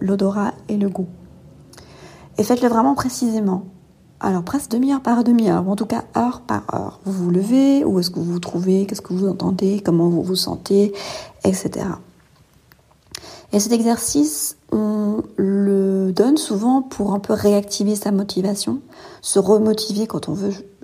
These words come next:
euh, opérer un changement dans sa vie. Mais c'est aussi une manière de, en fait,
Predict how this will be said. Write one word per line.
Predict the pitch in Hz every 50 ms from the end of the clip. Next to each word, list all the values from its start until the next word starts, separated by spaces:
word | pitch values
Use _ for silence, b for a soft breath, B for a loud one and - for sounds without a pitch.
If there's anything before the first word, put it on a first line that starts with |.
| - -
euh, | - - - - -
opérer | 175 170 - 202 202 202
un | 196 190
changement | - - 196 196 190 202 196
dans | 196 196
sa | 196 - 190
vie. | 180 170 190 262 - B B B B B B B B B B B B B B B B
Mais | 202 202 208 233 240
c'est | - - 233
aussi | 226 226 - - - 254 262 277 285 - -
une | 202 202 202
manière | 208 214 214 214 220 220 220 233 247 254 269 262 247
de, | 196 190 202 202 202 208 202 202 202 202 196 b b b b b b b b b b b b b _ _ _ _ _ _ _ _ _ _ _ _ _ _ - _
en | - 196 202
fait, | 196 - - - - 254 254 262 254 254 - - B